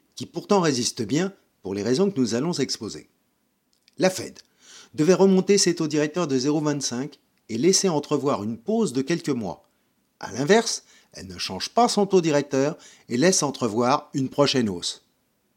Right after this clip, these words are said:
La B C E a effectivement appliqué la hausse attendue,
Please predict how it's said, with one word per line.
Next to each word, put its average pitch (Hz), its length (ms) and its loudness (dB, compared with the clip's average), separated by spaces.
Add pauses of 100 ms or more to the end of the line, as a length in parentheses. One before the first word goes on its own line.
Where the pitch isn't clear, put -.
(360)
La 214 100 4
B 214 100 4
C 156 200 2
E 90 140 -4 (600)
a - 80 -12
effectivement 226 680 2 (240)
appliqué 170 360 2
la 147 140 2
hausse 139 220 0
attendue, 143 540 -4